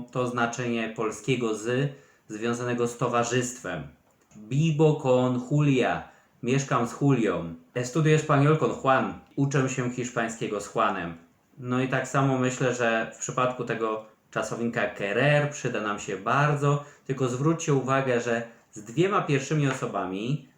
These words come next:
z pierwszą osobą pojedynczą i drugą osobą pojedynczą, ten przyjmek con tworzy takie specjalne kreacje.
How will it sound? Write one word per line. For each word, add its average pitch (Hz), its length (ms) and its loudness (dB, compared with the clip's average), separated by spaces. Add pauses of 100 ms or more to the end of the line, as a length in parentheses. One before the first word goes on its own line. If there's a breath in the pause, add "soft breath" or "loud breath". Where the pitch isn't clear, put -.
z - 160 -16
pierwszą 135 680 0
osobą 101 500 -6
pojedynczą 107 640 -4
i 95 180 -12
drugą 170 340 0
osobą 104 340 -8
pojedynczą, 104 760 -4 (400 loud breath)
ten 127 240 0
przyjmek 143 600 2
con 139 420 2 (340)
tworzy 233 420 2
takie 156 320 0
specjalne 120 1000 -2 (140)
kreacje. 107 1040 0